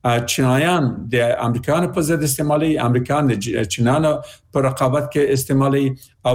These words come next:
له دواړو نه، له دواړو خوا نه هغه خپل، ا، س-، ا، سیاسي بهره برداري کوي، مالي بهره برداري کوي، پیسې اخلي، وسلې اخلي. په افغانستان کې طالبان اول دا خو چې دوی څوک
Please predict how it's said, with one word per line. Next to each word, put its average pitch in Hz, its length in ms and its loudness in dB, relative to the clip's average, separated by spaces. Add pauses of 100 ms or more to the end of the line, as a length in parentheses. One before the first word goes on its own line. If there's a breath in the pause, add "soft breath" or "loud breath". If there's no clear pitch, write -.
له 131 100 2
دواړو 165 360 2
نه، 139 240 0
له 131 160 -4
دواړو 147 260 2
خوا 135 220 -2
نه 135 240 0 (300 loud breath)
هغه 123 320 0
خپل، 151 240 -2
ا، 143 300 -2
س-، - 100 -8
ا، 123 400 0
سیاسي 127 440 -2
بهره 156 260 2
برداري 143 440 0
کوي، 135 180 0
مالي 113 360 0
بهره 143 240 0
برداري 131 380 0
کوي، 123 200 -6
پیسې 107 280 -4
اخلي، 135 440 0 (260 loud breath)
وسلې 135 540 0
اخلي. 98 300 -6 (480 soft breath)
په 147 60 0
افغانستان 147 600 0
کې 180 220 -2
طالبان 147 520 0 (380 loud breath)
اول 139 360 0
دا 165 120 4
خو 160 120 -4
چې 135 140 -4
دوی 139 220 2
څوک 151 200 -2